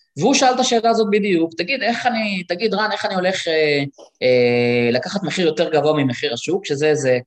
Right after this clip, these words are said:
קו מנחה כזה שאנחנו רוצים, גם מבחינת המיצוב וגם מבחינת הערך שהבן אדם נותן. אה, "איך אני הולך להתמודד עם הסוגיה הזאת, שבאמת יהיו אנשים שיקחו פחות מחיר?"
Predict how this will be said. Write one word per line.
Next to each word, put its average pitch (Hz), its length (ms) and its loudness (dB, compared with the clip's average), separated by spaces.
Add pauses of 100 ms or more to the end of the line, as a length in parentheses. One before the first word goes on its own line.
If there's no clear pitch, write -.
(200)
קו 151 80 2 (100)
מנחה 135 220 -2
כזה 131 160 -2
שאנחנו 123 320 -4 (420)
רוצים, 139 420 -4
גם 131 100 0
מבחינת 120 280 -4
המיצוב 120 440 -6
וגם 120 160 -2
מבחינת 120 320 -6
הערך 127 260 -4
שהבן 117 240 -6
אדם 113 140 -4
נותן. 113 280 -8 (1000)
אה, 127 540 4
"איך 208 140 -2
אני 254 100 0
הולך 247 160 2
להתמודד 254 320 2
עם 190 80 2
הסוגיה 190 420 2
הזאת, 170 220 2
שבאמת 190 320 -2 (120)
יהיו 180 140 -8 (220)
אנשים 175 360 -2
שיקחו 202 500 -2
פחות 247 300 -2
מחיר?" 135 280 -4